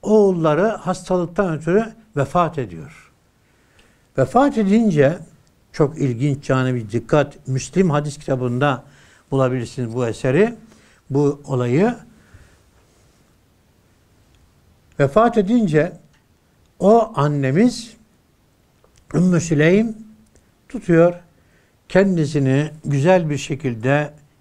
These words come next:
yıkıyor, cenaze olarak o yavruyu, Ebu Umeyr'i,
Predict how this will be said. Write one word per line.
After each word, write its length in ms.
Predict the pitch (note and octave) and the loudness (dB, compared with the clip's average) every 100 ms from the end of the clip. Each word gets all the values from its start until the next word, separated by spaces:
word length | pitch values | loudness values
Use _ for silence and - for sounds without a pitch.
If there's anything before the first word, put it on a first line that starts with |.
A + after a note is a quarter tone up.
| - | -12
yıkıyor, 840 | A2+ D#3 D#3+ C3+ A2+ C3 D#3+ D#3+ - _ - | -2 -2 0 2 2 2 0 -6 -20 _ -8
cenaze 480 | A#2+ A#2 A#2+ A#2+ | -4 -2 -4 -2
olarak 500 | C#3+ A#2+ A2 G#2 G#2+ | -2 -2 -2 -4 -4
o 80 | C3+ | -6
yavruyu, 800 | A2 A2+ A2 G2+ G2 G#2 F3 G#3 - - _ - _ _ _ - | -2 -2 -2 -4 -4 0 0 0 -4 -20 _ -20 _ _ _ -10
Ebu 220 | A#2 B2 | -6 -4
Umeyr'i, 600 | A#2 A#2 A2+ G#2 F3+ G#3 | -4 -4 -2 2 2 2